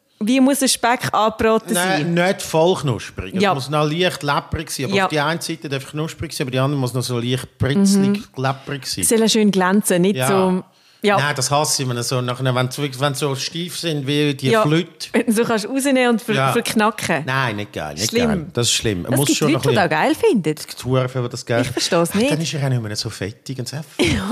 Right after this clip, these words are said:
Speaker 2: Nein,
Speaker 1: genau.
Speaker 2: Mann.
Speaker 1: Furztrocken ist er dann.
Speaker 2: Ja.
Speaker 1: Und zu viel Röstaromen. Da sind wir
Speaker 2: Ja.
Speaker 1: wieder bei zu viel Röstaromen.
Speaker 2: Ja, das ist im Kaffee zum Beispiel auch nicht gut, oder? Das ist,
Speaker 1: Mhm.
Speaker 2: genau, das ist so. Äh, Speck. Und dann finde ich eben auch,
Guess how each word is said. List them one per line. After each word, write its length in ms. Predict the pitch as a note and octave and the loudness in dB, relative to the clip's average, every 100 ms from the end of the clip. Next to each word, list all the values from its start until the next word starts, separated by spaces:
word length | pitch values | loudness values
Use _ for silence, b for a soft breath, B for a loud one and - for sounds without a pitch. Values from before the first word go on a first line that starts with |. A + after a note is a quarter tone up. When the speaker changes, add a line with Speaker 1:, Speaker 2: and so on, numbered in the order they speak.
| - | 0
Speaker 2:
Nein, 280 | G#4 A4 - | 0 0 2
Speaker 1:
genau. 160 | - | 2
Speaker 2:
Mann. 500 | G#3+ B3+ F3 E3 D3 | 2 2 0 -2 -4
Speaker 1:
Furztrocken 760 | B2+ C4 E4+ - - C#4+ D#4 F4+ | 0 4 4 0 -2 2 2 2
ist 120 | E4 | 2
er 60 | F4 | 2
dann. 200 | F#4 D4+ | 2 2
Speaker 2:
Ja. 300 | C#3 D3 G2 | 4 2 2
Speaker 1:
Und 180 | F#3 G#3 | -2 -4
zu 100 | - | -2
viel 180 | A#3+ A#3+ | 0 2
Röstaromen. 760 | G3 G#3+ - A3+ G#3+ F3+ D3 C#3+ | 2 2 0 2 2 2 0 -4
Da 60 | - | -4
sind 160 | G#3 | 0
wir 60 | C3+ | 2
Speaker 2:
Ja. 60 | C3+ | 2
Speaker 1:
wieder 100 | G3 | 0
bei 60 | |
zu 100 | G3 | -2
viel 160 | G#3 F3+ | 0 0
Röstaromen. 640 | F3+ G3 A3+ A3+ F#3 C#3+ B2 | 0 0 -2 -2 -2 -4 -4
Speaker 2:
Ja, 140 | B2 | -2
das 240 | C3 C3+ | 2 0
ist 100 | C3+ | 0
im 120 | C3+ B2+ | -4 -4
Kaffee 320 | B2+ C3 C3+ | -2 -2 -4
zum 160 | - | -6
Beispiel 200 | A#2+ - | -6 -4
auch 100 | A2+ | -2
nicht 180 | C3+ C3 | 0 -2
gut, 280 | - E2+ - | -4 -6 -6
oder? 200 | F#2+ A2 | -10 -8
Das 100 | G2+ | -6
ist, 80 | G3 | 0
Speaker 1:
Mhm. 120 | G3+ | 4
Speaker 2:
genau, 200 | G3 B3 | 4 0
das 160 | - F#2+ | -6 -14
ist 80 | - | -14
so. 80 | - - B B B B B | -16 -18 B B B B B
Äh, 800 | C3 B2+ A#2+ A#2 A2+ G#2 - A2+ | 0 2 2 0 -2 -6 -10 -8
Speck. 400 | - D#3+ F#3+ - | -2 -2 0 -2
Und 160 | D3+ | 0
dann 260 | D#3+ F3+ G3 | 2 2 0
finde 260 | - E3+ E3+ | -2 -4 -2
ich 140 | D#3 | -2
eben 240 | D3 C3+ B2 | 0 2 2
auch, 360 | C3 D3+ F3+ | 4 4 2